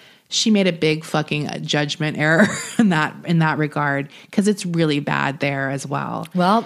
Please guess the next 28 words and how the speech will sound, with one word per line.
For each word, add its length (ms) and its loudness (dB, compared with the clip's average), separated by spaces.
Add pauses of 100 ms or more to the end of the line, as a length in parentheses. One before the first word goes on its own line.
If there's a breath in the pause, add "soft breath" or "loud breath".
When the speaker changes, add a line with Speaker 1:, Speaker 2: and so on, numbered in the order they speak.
(120)
Speaker 2:
this 200 0
is 140 -2
pre-podcast. 1080 -2
Speaker 1:
Yeah. 260 6 (380)
<laughs> 240 6
Speaker 2:
Imagine 640 4
the 80 2
podcast 840 2
she 120 -2
would 100 0
have 260 0
today. 600 -2 (640 loud breath)
Speaker 1:
She 280 2
appears, 600 2 (160)
um, 380 2
on 160 2
some 160 0
sketches 800 0
on 160 2
ventriloquist 760 0
Edward 640 -2
Bergen's 540 2
radio 400 2
show. 380 0
So 160 -2
he, 380 0
you 140 0
know 400 0